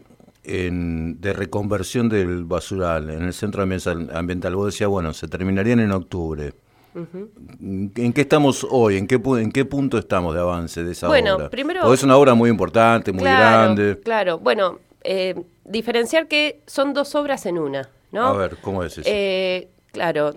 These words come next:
Speaker 2: nosotros por un lado tenemos, eh, la reconversión del basural existente, en donde ya tres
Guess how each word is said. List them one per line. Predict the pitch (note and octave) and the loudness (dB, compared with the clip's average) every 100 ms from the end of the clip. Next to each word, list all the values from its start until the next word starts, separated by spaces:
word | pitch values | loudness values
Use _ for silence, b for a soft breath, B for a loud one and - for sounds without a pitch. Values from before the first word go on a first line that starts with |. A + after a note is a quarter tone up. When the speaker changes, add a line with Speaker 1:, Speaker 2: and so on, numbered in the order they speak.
| - | -6
Speaker 2:
nosotros | G#3+ G#3 C#4 | -6 -2 -2
por | C#4+ B3 | 0 0
un | D4 D4 | 0 0
lado | D4+ D#4 D#4 | 0 2 0
tenemos, | - B3 C4 C#4 C#4+ D4 - _ _ | 0 -2 0 2 2 0 -4 _ _
eh, | - G3 F3+ | -8 -6 -6
la | G#3+ G#3+ | -2 -2
reconversión | G#3 G#3+ A3+ A3+ A3 G#3 - D#4+ G#3+ F#3 | -2 -4 -4 -2 -2 -2 -4 -2 -2 -2
del | E3+ D#3+ D#3+ | -2 -2 -2
basural | E3 E3 F3+ A3 | -4 -4 -6 -4
existente, | A3 G#3 A#3 A3 C#4+ A3 G#3 G3+ G3+ - | -4 -6 -8 -4 -2 -2 -2 -6 -6 -6
en | E3 | -2
donde | F3+ F3 F3 E3+ | 0 0 -2 -6
ya | - A3 A3+ A3+ _ - | 0 2 2 0 _ -8
tres | A3 G#3 | -8 -8